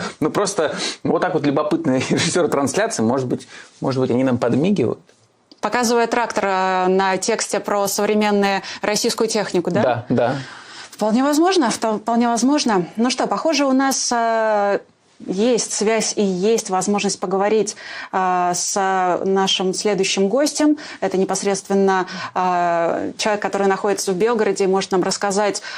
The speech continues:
Speaker 2: э, что происходит, э, сейчас в городе. Э, к нам подключается Илья Костюков. Илья,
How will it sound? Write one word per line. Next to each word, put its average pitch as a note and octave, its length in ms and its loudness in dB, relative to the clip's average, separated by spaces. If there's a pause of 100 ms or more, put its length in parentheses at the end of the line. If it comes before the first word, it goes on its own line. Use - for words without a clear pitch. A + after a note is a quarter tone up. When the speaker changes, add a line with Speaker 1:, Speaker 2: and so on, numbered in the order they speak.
Speaker 2:
э, F3+ 220 0
что F#3 380 0
происходит, F#3 680 0
э, F3+ 240 0
сейчас G3 360 -2
в - 20 -2
городе. A3+ 540 0 (240)
Э, F#3 260 0 (100)
к - 60 -6
нам G#3+ 100 0
подключается G3+ 600 0
Илья G3+ 400 2
Костюков. G#3+ 680 -4
Илья, A3+ 380 2